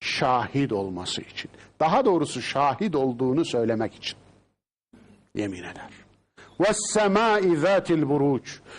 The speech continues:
Burçlar sahibi gök şahit olsun demektir bu. Burçlar sahibi gök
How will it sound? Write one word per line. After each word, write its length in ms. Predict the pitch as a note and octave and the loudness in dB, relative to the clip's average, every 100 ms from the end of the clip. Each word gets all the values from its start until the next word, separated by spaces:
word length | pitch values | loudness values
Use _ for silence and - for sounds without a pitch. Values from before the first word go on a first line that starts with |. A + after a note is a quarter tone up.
| - | -6
Burçlar 580 | D3+ A3+ A3+ - A#3 A3 | 0 0 0 0 2 2
sahibi 680 | F3 F#3 F3 C#3+ D#3+ D#3+ B2+ | 2 2 2 2 2 2 0
gök 400 | D#3 E3+ E3 - - - _ _ - | 2 2 2 -2 -20 -20 _ _ -6
şahit 640 | - - D3+ C3+ F#3 C3+ | -2 0 2 2 0 2
olsun 480 | G#2+ G2 - F#2+ F#2 | -2 -4 -8 -6 -8
demektir 460 | E2 E2+ - - | -10 -14 -16 -18
bu. 760 | - - _ _ _ _ - B2+ | -20 -20 _ _ _ _ -8 -2
Burçlar 420 | C#3 - C#3+ D3+ | -2 -2 0 0
sahibi 580 | B2 B2 A2+ A2+ G#2 G2+ | 0 -2 -2 -2 -6 -4
gök 200 | B2 | -4